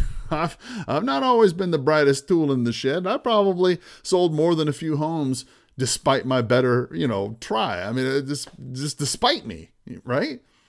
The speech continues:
But even that doesn't change the fact that if your agent was terrible,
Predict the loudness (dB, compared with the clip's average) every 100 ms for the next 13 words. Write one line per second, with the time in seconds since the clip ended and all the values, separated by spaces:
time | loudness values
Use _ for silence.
0 | _ _ _ _ _ _ _ _ _ _
1 | _ _ -2 -2 2 0 2 2 0 0
2 | 2 2 2 -4 -2 -2 0 -2 0 0
3 | 0 0 -2 -2 _ _ _ _ 0 0
4 | 2 0 4 4 2 0 -2 -4 -6 4
5 | 8 8 4 -2 0 0 2 0 -2